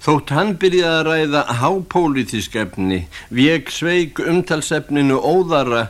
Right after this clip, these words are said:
að ýmiss konar kvillum í hundum og hvernig ætti að lækna þá. Og í hvert skipti fór Brettsnæter með nýja ófreskju heim með sér frá Sveik. Og þetta varð banabiti hins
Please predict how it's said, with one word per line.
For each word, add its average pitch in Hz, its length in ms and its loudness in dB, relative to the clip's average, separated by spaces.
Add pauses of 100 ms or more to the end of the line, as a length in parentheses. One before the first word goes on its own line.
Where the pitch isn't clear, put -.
(280)
að 135 320 2
ýmiss 180 320 0
konar 175 320 0
kvillum 170 560 -2
í 127 80 0
hundum 123 580 -2 (220)
og 107 160 -4
hvernig 147 320 0
ætti 139 160 -4
að 143 100 -4
lækna 151 400 -4
þá. 135 220 -4 (1040)
Og 139 100 8
í 151 60 4
hvert 170 320 -2
skipti 170 500 -2
fór 151 240 2
Brettsnæter 165 800 0
með 139 240 4
nýja 180 380 2
ófreskju 143 960 0
heim 156 320 0
með 127 240 2
sér 101 180 -4
frá 95 220 -6
Sveik. 92 460 -4 (920)
Og 117 160 2
þetta 175 240 2
varð 160 240 2
banabiti 170 1120 0
hins 117 220 0